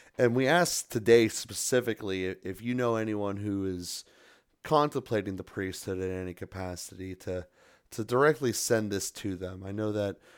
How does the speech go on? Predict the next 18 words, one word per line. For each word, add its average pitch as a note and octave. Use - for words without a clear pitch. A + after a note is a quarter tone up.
the A2+
majority A2+
of G2
the G#2
way G2+
people G2+
are F#2+
getting F#2+
their F#2+
podcast F#2+
has F#2+
a -
share A2+
button, F#2
which F#2
you G2
can G2
do F#2